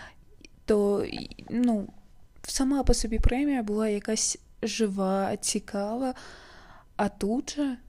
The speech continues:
воно якось настільки було монотонно.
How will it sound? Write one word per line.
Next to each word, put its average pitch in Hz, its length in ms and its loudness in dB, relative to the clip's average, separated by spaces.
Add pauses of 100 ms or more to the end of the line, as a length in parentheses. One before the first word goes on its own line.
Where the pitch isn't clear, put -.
(280)
воно 226 520 0
якось 202 720 -4
настільки 208 920 -2
було 202 640 0 (920)
монотонно. 214 1200 2